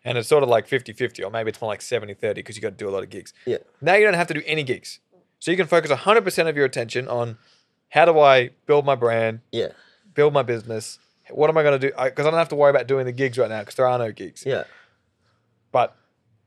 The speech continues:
Speaker 2: And a lot of people
Speaker 1: here we
Speaker 2: didn't
Speaker 1: are.
Speaker 2: do that.
Speaker 1: They'll do one live stream a week, if that. It's like, what are you gonna do? Make mashups, make, collect things, like, build your brand, like, talk to other people, like,
Speaker 2: Work on your production.
Speaker 1: there's
Speaker 2: Like,
Speaker 1: so
Speaker 2: so
Speaker 1: many
Speaker 2: many
Speaker 1: things,
Speaker 2: D-,
Speaker 1: yeah.
Speaker 2: like, like,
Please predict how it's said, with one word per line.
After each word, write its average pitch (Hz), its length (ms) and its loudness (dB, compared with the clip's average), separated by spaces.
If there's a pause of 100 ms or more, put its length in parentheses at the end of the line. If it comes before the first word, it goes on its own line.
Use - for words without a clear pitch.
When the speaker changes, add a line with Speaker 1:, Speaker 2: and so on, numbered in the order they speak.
(240)
Speaker 2:
And 117 100 -4
a 123 40 -2
lot 135 140 0
of 131 80 -2
people 117 140 -6
Speaker 1:
here 135 100 0
we 139 60 0
Speaker 2:
didn't 127 180 4
Speaker 1:
are. 110 40 2
Speaker 2:
do 107 80 -2
that. 90 220 -10
Speaker 1:
They'll 127 100 -6
do 131 120 -2
one 147 240 0
live 135 200 2
stream 135 200 -8
a 123 60 -4
week, 127 340 -2
if - 260 -10
that. 120 300 -2 (720)
It's - 80 -10
like, 123 300 -2
what 156 140 -2
are - 20 -4
you 156 100 -2
gonna 147 180 0
do? 113 60 -10
Make 135 280 -6
mashups, 139 680 -4
make, 135 180 -8
collect 139 420 -4
things, 120 340 -8
like, 113 220 -6
build 135 260 -4
your 127 80 -8
brand, 127 680 -6
like, 120 200 -4
talk 139 240 -6
to - 100 -8
other 131 200 -2
people, 139 320 -12
like, 120 180 -6 (460)
Speaker 2:
Work 139 260 -6
on 165 60 -2
your 165 100 -6
production. 135 380 -2
Speaker 1:
there's 127 120 0
Speaker 2:
Like, 185 80 0
Speaker 1:
so - 60 4
Speaker 2:
so - 40 2
Speaker 1:
many 190 120 2
Speaker 2:
many 180 40 2
Speaker 1:
things, 135 120 -10
Speaker 2:
D-, 156 60 2
Speaker 1:
yeah. 131 180 2
Speaker 2:
like, 135 300 -2
like, 131 240 -4